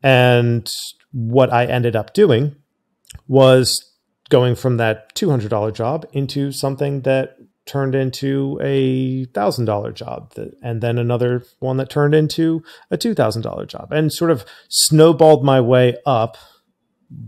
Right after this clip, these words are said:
by just making sure that everything that I do, I'm gonna deliver excellence. And I'm going to be able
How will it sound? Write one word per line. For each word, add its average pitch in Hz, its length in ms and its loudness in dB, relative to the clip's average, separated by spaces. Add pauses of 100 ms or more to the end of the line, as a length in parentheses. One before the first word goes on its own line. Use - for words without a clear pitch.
(120)
by 123 460 2
just 117 260 -6
making 123 300 -2
sure 113 280 -6
that 113 220 -4 (500)
everything 131 580 0
that 120 140 -2
I 113 140 -2
do, 113 500 -6 (420)
I'm 120 220 -6
gonna 117 260 0
deliver 101 560 -8
excellence. - 540 -14 (500)
And 107 400 -6
I'm 110 280 -10
going 120 400 -2
to 113 160 -8
be 101 180 -6
able 101 300 -8